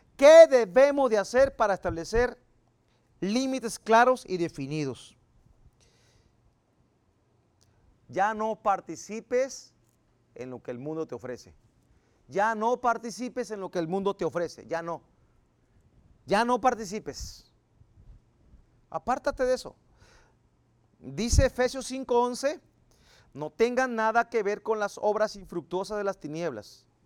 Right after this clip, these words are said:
sino más bien repréndanlas". ¿Sí? Ya no participan de las obras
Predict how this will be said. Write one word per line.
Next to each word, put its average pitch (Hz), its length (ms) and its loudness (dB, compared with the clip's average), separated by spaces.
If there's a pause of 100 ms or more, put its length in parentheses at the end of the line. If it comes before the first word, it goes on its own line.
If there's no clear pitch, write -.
(480)
sino 127 240 -16
más 160 160 -8
bien 226 300 -6 (260)
repréndanlas". 151 1040 -8 (680)
¿Sí? - 280 -8 (680)
Ya 208 320 0
no 254 420 4
participan 247 880 2 (840)
de 139 180 -4
las 165 240 0
obras 262 480 0